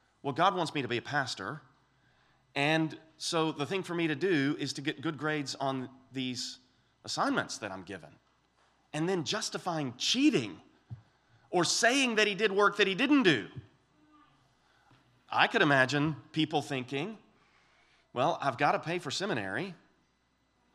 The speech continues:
and so then they do things that are, that, that don't have integrity, maybe that are illegal, in order to get money to pay for seminary. Or I could imagine,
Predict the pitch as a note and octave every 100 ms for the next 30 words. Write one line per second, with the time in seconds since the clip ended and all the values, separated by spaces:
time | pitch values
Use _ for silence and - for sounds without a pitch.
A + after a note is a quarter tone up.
0 | _ _ _ _ _ _ _ _ _ -
1 | - D3 D3 F3+ F3+ G3+ F#3 F#3 G#3 F#3
2 | F3 D3 D#3+ D3 C3 A2 - _ _ -
3 | - - _ - _ _ _ _ _ _
4 | _ _ _ - A#2 C#3+ - A#2 B2+ A#2
5 | C#3+ E3+ E3+ D3+ D3 G3 G#3+ G#2 - _
6 | _ - F3 D#4+ B3+ F#3+ D#3+ G#3 G3+ D#4
7 | D4+ F3+ G#2 - - _ _ _ _ E3+
8 | F#3 F#3 D3+ D3 B3 E3+ B3 F3 A#3+ -
9 | - _ _ _ _ _ - D3+ A3 A#3
10 | A#3 D4 D#4+ B3 A#2 F2+ - _ C3 B2+
11 | E3 C#3+ C#3+ A#3 E3+ C#3 D#3 C#3 C#3 C3+
12 | C#3+ C3+